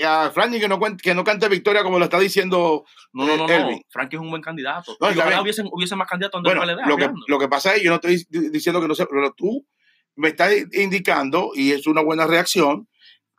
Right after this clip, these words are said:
Speaker 1: a lo que Elvin está diciendo. Un ejemplo, ahora mismo, según Elvin dejó establecido, no hay competencia para, y, y demás, y el comité cuando se reúna, es posible,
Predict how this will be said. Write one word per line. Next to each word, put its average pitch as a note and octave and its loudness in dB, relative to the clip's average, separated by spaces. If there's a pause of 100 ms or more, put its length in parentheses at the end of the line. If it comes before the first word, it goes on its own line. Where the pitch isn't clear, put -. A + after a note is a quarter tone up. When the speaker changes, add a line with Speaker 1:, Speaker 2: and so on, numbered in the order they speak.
(160)
Speaker 1:
a D3 2
lo E3+ 2
que D#3 2
Elvin E3 4
está F3 2
diciendo. G3+ 2
Un G3 2
ejemplo, F3 2
ahora A3+ 2
mismo, B3+ 2
según G#3+ 2
Elvin A#3+ -4
dejó A3+ 4
establecido, A#3 2 (360)
no F3 0
hay B3 2
competencia F#3+ -2
para, D#3 0
y, F3 0
y E3+ 0
demás, G#3 2
y G3 0
el F#3 4
comité F3+ 2
cuando F#3+ -2
se G3 0
reúna, G3 2
es F3+ 2
posible, G3+ -4